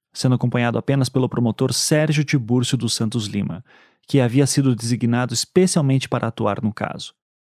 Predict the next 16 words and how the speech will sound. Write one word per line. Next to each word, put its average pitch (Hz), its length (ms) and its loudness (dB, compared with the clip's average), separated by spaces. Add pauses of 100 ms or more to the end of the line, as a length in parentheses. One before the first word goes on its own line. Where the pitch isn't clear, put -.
(200)
Na 127 160 2
época, 139 440 -2 (280)
Carlos 147 420 2
Alberto 117 480 0
tinha 123 260 0
vinte 123 220 -2
e - 40 -2
seis 117 260 0
anos 101 180 -2
de 104 80 -6
idade. - 460 -10 (1300)
De 131 140 2
acordo 170 380 2
com 143 200 2
o 135 60 4
interrogado, 127 800 0